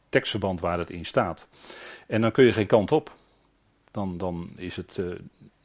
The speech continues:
daar, dat pint jou vast. Ook als vertaler zijnde.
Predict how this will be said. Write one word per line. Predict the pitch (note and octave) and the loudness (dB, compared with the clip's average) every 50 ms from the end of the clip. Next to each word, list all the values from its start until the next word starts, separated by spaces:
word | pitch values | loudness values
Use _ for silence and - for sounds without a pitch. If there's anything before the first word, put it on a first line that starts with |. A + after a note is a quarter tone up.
| _ | _
daar, | _ F#2+ G#2 A2 G2 A#2 A2 G2+ G2 F#2 G2 G2+ G2 | _ -18 -16 -4 2 2 4 4 2 -2 -4 -4 0
dat | G#2+ G#2+ - - | 0 0 2 4
pint | - B2+ G#2+ - | 4 4 4 4
jou | - G2+ F#2 E2+ | 4 2 2 4
vast. | - C3+ C3+ - - - - - _ _ _ _ - - - - - _ | 2 0 0 0 -4 -10 -12 -20 _ _ _ _ -20 -20 -20 -20 -10 _
Ook | B2 A#2 G#2+ | -2 0 0
als | A2 F#2 - | 0 -2 -2
vertaler | - - - A#2 A#2+ B2+ B2+ A#2+ A2+ | -4 -4 -2 0 0 0 -2 -4 -6
zijnde. | - G2 F2 E2 D2+ C#2+ D#2 | -6 -6 -6 -6 -8 -10 -14